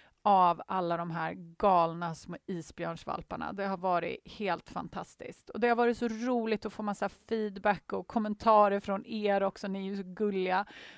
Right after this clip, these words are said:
Undrar hur det går och skickar massa meddelanden och så. Det har varit jättekul. Och jag är så glad att alla valparna har fått jättefina,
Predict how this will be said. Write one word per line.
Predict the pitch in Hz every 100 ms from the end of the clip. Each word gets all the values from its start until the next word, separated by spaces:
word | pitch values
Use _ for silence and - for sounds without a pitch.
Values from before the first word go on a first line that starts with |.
| -
Undrar | 233 226 208 202
hur | 202 190
det |
går | 190 208 196 185 175
och | 175 180 180 - -
skickar | - 220 196
massa | 185 170
meddelanden | 185 190 185 175 185 196 208 214
och | -
så. | - -
Det | 214
har | 233
varit | 214 202
jättekul. | 190 185 165 - - - - -
Och | -
jag | 247
är | 247
så | 254
glad | 214 214 214 190 180
att | 180 -
alla | 202 175 175
valparna | 165 170 165 175 165
har |
fått | 165 170 160 - - - _
jättefina, | 180 180 202 269 262 - _ 220 220 - - - 247 233 214 208 196 185